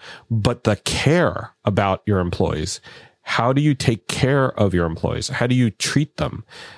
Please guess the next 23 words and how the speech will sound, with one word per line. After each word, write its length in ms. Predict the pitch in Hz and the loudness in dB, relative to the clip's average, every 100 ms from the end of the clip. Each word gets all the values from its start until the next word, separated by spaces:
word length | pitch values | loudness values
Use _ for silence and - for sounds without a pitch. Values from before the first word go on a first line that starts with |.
| - _ - | -20 _ 0
And 400 | 107 101 101 95 | 2 4 2 2
how 140 | 147 | 0
do 80 | 139 | 2
you 80 | 123 | 4
make 260 | 107 120 | 2 2
sure 400 | - - 139 110 | 0 2 2 4
that 200 | 98 98 | 2 2
they 120 | 101 | 2
are 200 | 98 98 95 | 2 2 2
doing 400 | 90 110 110 107 | 2 2 2 2
what 140 | 101 | 0
they 120 | 95 | 0
should 340 | 92 - 107 92 | 0 0 -2 0
do 360 | 123 123 90 | 2 2 0
for 120 | - | -2
the 140 | 92 92 | -4 0
rest 340 | 95 104 - | 0 0 0
of 120 | 101 | -2
their 140 | 87 82 | 0 -2
lives, 380 | 82 78 - - | -2 -4 -6 -2
not 220 | 98 95 | 0 2
just 320 | 98 90 - | 0 0 -2
the 240 | 92 90 | 0 0